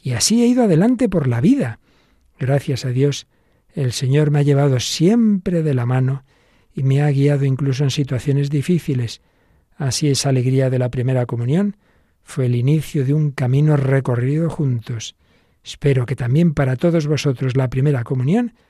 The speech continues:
sea el inicio de una amistad con Jesús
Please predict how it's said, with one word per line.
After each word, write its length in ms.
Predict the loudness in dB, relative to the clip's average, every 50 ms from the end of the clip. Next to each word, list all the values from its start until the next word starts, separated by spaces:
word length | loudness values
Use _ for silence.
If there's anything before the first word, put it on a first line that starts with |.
| _ _ _ _ _ _ _ _
sea 540 | -12 -10 -4 0 2 2 2 2 0 -4 -8 -6
el 180 | -2 -2 0
inicio 520 | 0 2 2 2 2 0 0 -2 -4 -2 0
de 100 | 2 2
una 140 | 2 2
amistad 480 | 0 -2 -4 -4 -6 -6 -4 -4 -4 -4
con 300 | -6 -6 -4 -4 -4 -4
Jesús 500 | -4 -6 -6 -2 -2 -2 -2 -2 -4 -10